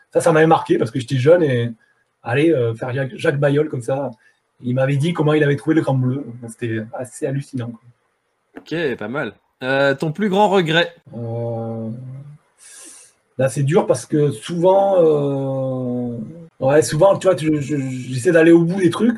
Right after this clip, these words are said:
Speaker 1: de me préparer, de, d'aller au bout de tout, quoi. Donc, euh, comme on dit, tu sais, euh, j'ai pas trop de regrets, quoi.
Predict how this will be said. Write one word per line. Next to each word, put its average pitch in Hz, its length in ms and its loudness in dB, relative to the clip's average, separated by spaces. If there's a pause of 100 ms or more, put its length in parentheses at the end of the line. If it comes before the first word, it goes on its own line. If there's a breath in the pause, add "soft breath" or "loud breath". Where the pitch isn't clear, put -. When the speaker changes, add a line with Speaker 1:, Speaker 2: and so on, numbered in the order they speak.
(120)
Speaker 1:
de 151 120 -2
me 139 60 -2
préparer, 180 600 2
de, 156 120 2
d'aller 147 240 2
au 151 80 0
bout 175 160 -4
de 165 100 2
tout, 240 160 2
quoi. 113 240 -2 (440 soft breath)
Donc, 143 380 -6
euh, 139 440 -2
comme 147 160 -4
on 151 80 -2
dit, 180 180 -6
tu - 60 -20
sais, 180 120 0
euh, 131 340 2
j'ai 113 140 -8
pas - 220 -2
trop - 240 -6
de 160 60 2
regrets, 160 380 0
quoi. 120 680 -4